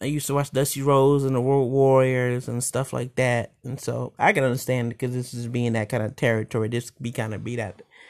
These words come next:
kind of place where that stuff happened. A lot of N W A history here. Um, so, and so a lot of people would talk about Dusty Rhodes and stuff. And that's where it's kinda regional, but also it's kinda not. I think if you,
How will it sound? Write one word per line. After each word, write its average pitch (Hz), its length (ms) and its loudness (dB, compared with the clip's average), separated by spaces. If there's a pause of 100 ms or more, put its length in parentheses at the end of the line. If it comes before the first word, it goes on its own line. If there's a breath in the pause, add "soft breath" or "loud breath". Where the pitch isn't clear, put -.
(160 loud breath)
kind 113 100 -6
of 127 40 -10
place 120 220 -6
where 107 100 -4
that 120 60 -2
stuff - 240 -8
happened. - 440 0 (580 loud breath)
A - 40 -14
lot 117 180 2
of - 40 0
N 127 120 2
W 120 280 0
A 117 140 2
history 123 480 -8
here. 101 320 -4 (460 soft breath)
Um, 127 580 4 (160)
so, 110 480 -8 (800)
and 143 360 4
so 131 340 4
a 120 120 0
lot 127 160 2
of 127 60 -6
people 147 300 -4
would 135 100 -10
talk 160 160 -6
about 123 220 -8
Dusty 117 320 -6
Rhodes 151 320 2
and 127 120 -8
stuff. - 500 -8 (720 loud breath)
And 165 360 2 (220)
that's 202 300 2
where 180 160 4
it's 147 180 2
kinda 151 280 2
regional, 180 640 2 (220)
but 160 100 4
also 220 640 4 (120)
it's 156 140 -6
kinda 139 320 2
not. 127 400 2
I 139 100 4
think 160 260 2
if 143 200 -2
you, 139 320 0